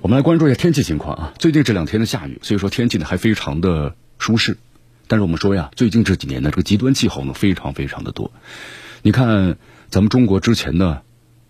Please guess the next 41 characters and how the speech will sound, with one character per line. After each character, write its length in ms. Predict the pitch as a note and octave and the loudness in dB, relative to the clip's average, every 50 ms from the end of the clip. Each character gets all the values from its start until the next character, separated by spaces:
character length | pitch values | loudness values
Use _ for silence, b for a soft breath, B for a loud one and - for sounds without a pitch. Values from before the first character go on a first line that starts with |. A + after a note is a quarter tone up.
| _ | _
特 200 | - - A2+ G#2 | -6 -2 0 0
大 200 | - - - - | 0 -2 -6 -8
的 60 | C#2+ - | -10 -8
暴 180 | - C#2 C2+ | -8 -8 -6
雨 80 | - B1+ | -8 -8
洪 220 | - - - - | -10 -12 -14 -14
灾 200 | - - - - _ | -12 -14 -14 -16 _
啊， 160 | _ - D#2 - | _ -10 -10 0
德 140 | - A2+ E3 | 2 4 4
国 140 | F#3+ D3+ B2+ | 6 4 4
也 100 | F#2+ D#2+ | 4 2
有， 100 | C#2+ - - _ _ _ _ _ _ _ - | 0 -4 -8 _ _ _ _ _ _ _ -2
然 180 | - G2 A#2+ | 0 0 0
后 140 | B2+ G#2 B2 | 2 0 0
再 160 | G2+ A#2+ G#2 | 0 0 0
在 120 | F#2 A2 G2 | 2 0 0
这 120 | F#2+ F#2+ | 0 0
个 80 | D#2 - | -2 -2
北 160 | - D2 F#2 | -2 2 2
美 160 | A#2 E2+ C2+ | 2 2 2
啊， 60 | C2+ | -4
西 120 | - - A#2+ | -4 -2 0
伯 100 | G2+ G#2+ | 0 2
利 120 | G#2 A#2 | 0 0
亚 100 | C#3+ D#3 - _ _ _ _ _ _ _ _ _ _ _ _ _ _ _ _ _ _ | -2 -2 -6 _ _ _ _ _ _ _ _ _ _ _ _ _ _ _ _ _ _
创 260 | - - - B2 A#2 G#2+ | -8 -4 0 0 0 2
纪 160 | - C3+ A#2+ | 4 2 2
录 120 | F#2 F2 | 2 0
的 80 | D2 - | -2 0
高 100 | G2+ G#2 | 0 2
温， 180 | G#2+ A2+ A#2+ A#2 - _ _ _ _ _ _ | 2 2 0 -2 -6 _ _ _ _ _ _
还 80 | - G#2 | -2 0
有 100 | G2 F2 | 0 0
此 280 | - - - B2+ C3+ | -2 0 2 2 2
起 340 | A2 - - F2+ F2+ F#2 B B B B B B - | 2 2 -2 0 -2 -2 B B B B B B -2
彼 180 | G2 D#2+ C2+ C#2 | -2 -2 -2 -4
伏 140 | - - | -8 -6
的 100 | D#2 E2 | -4 -4
山 240 | F2+ - G#2+ G2+ G#2 | -2 0 2 2 2
火 180 | F#2 - - - | 2 0 -4 -14
呀。 140 | - - | -16 -18